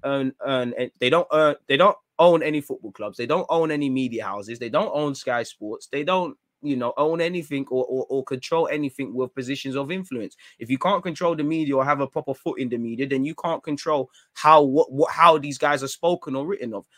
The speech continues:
You don't own no football club, so then again, you can't have a mandate to increase diversity, regardless of what these lot say, people. So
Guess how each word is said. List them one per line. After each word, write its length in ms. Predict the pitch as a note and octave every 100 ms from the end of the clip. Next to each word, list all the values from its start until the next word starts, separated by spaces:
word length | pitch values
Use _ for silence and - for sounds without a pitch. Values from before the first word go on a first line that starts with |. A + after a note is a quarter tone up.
| _
You 120 | B2+
don't 180 | E3+ F#3
own 220 | E3 E3
no 140 | D3 C#3
football 320 | - - B2
club, 240 | A#2 C3+
so 140 | - C3
then 220 | C3+ C3+ B2+
again, 380 | - D#3+ C#3
you 80 | A#2+
can't 220 | - D3
have 180 | C#3+ D3+
a 40 | C#3+
mandate 460 | C#3+ C#3 B2+ -
to 100 | B2+
increase 360 | B2 - C3+ -
diversity, 680 | A#2 G#2+ A#2 A2 - G2+
regardless 640 | G#2 A2+ D#3 D#3+ C#3+ C3 B2+
of 100 | A2+
what 200 | B2 -
these 220 | G#2+ G#2
lot 160 | G#2
say, 260 | - G#2+ G2
people. 440 | - F#2+ _ F#2 _ _ _
So 440 | - A2+ A2 G2+